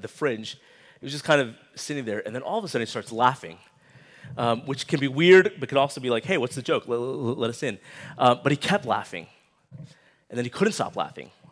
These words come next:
We're like, "What's going on?" He says, "I don't know, I just can't stop laughing." Um,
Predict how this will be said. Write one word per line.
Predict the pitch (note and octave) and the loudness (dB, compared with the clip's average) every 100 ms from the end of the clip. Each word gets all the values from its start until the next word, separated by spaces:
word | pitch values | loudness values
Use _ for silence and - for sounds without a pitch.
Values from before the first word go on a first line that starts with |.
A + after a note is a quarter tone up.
| - | -18
We're | C#3 | -14
like, | G#2+ | -8
"What's | C#3+ - | -6 -4
going | D3+ | -2
on?" | C#3 | 0
He | |
says, | B2 A#2+ - | -2 -4 4
"I | C#3 | 4
don't | C#3+ | 6
know, | B2+ | 4
I | G#2+ | 2
just | A2+ | -2
can't | - A#2 | -6 -4
stop | A2 F#2+ | -4 0
laughing." | G2 F#2 E2+ - - - - - - - | 0 -2 -10 -16 -20 -20 -20 -20 -16 -2
Um, | B2+ A#2+ A2 A2 | 2 2 0 -6